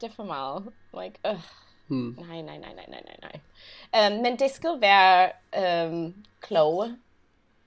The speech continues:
Speaker 1: Like, you need a clever
Speaker 2: Ja.
Speaker 1: one.
Speaker 2: Yes.
Speaker 1: A new, øh, no, nu. Ikke for, øh, for meget brugt,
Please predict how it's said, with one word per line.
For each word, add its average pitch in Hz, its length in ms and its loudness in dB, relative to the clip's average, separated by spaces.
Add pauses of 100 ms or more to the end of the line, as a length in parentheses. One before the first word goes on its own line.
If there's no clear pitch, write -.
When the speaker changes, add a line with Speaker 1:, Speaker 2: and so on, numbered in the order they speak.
(220)
Speaker 1:
Like, 170 140 -10 (360)
you 240 100 -6
need 262 120 2
a 185 60 4 (100)
clever 143 480 4
Speaker 2:
Ja. 113 100 -4
Speaker 1:
one. 170 360 -12 (1000)
Speaker 2:
Yes. - 460 -4
Speaker 1:
A 208 120 0
new, 220 260 0 (240)
øh, 202 320 -2
no, 226 400 -2
nu. 240 440 -4 (540)
Ikke - 520 -6
for, - 280 -2 (280)
øh, 165 300 -4 (120)
for - 200 -8
meget 175 300 -2
brugt, - 480 -4